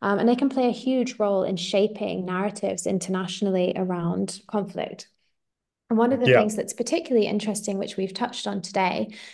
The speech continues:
Speaker 1: um, which I'm focusing on in my research, is the role of technology and communications and how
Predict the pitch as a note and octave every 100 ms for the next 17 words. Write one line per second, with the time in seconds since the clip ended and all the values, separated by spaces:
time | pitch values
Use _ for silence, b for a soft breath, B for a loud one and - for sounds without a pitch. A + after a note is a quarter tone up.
0 | B B F#3+ F#3+ F#3+ G3 F#3+ G3 E3+ -
1 | - F#3+ A3 A3 G#3 G#3+ G3+ G3 G3 G3
2 | G3+ C4 C4 G3 F#3 - G3+ G#3 G3+ A3
3 | A#3 A#3+ G3 G3 F#3+ F#3+ A3+ - F#3+ G3
4 | G3+ F#3+ F#3 F#3 G3+ F#3+ F#3+ A#3+ C#4+ B3
5 | G3 F#3+ F#3 F3+ A3+ G#3+ G#3